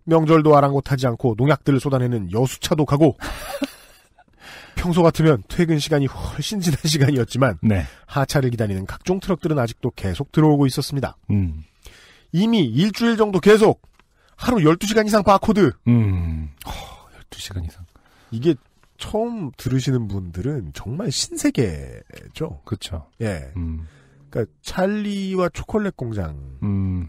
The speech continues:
Speaker 1: 뭔가 이렇게 그 암흑 세계로 바꿔놓으면 <laughs> 찰리와 옥천 물류센터가 되는 거예요. 바코드를 찍고 있었기 때문에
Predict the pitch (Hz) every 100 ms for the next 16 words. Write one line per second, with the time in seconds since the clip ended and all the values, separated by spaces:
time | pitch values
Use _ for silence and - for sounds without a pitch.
0 | _ _ 131 139 117 98 120 120 98 104
1 | 95 85 80 73 69 _ _ _ 90 127
2 | 185 - 196 170 127 - 131 139 110 -
3 | - _ - - - - - - - -
4 | - - - - - _ 220 - - -
5 | 180 175 156 180 - 135 - 156 127 117
6 | 113 - 90 - 85 80 - - 104 104
7 | 117 92 104 _ - - _ - - -
8 | - - - - _ _ _ - 143 170
9 | 127 107 80 - 147 214 165 190 185 156
10 | 143 - - 95 78